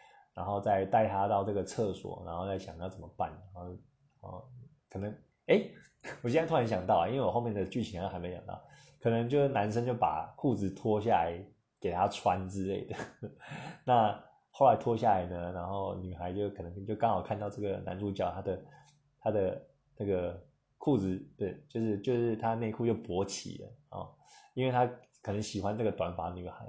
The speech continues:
嘛，然后后来他们就在厕所里面做了，然后就在保龄球馆里面的厕所做。诶，这个是我刚刚想到的，<laughs> 后-，后续有着落了。好，那我就以这个故事线就做发想吧，就是这个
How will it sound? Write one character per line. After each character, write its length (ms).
嘛， 200
然 100
后 80
后 100
来 80
他 80
们 120
就 80
在 120
厕 240
所 220
里 60
面 200
做 300
了， 100
然 80
后 80
就 60
在 60
保 160
龄 120
球 120
馆 120
里 60
面 100
的 60
厕 160
所 220
做。 340
诶， 120
这 100
个 80
是 80
我 140
刚 140
刚 100
想 240
到 240
的， 80
<laughs> 560
后-， 160
后 180
续 140
有 140
着 260
落 240
了。 160
好， 220
那 120
我 80
就 100
以 160
这 140
个 80
故 180
事 140
线 200
就 220
做 280
发 220
想 160
吧， 240
就 80
是 160
这 100
个 260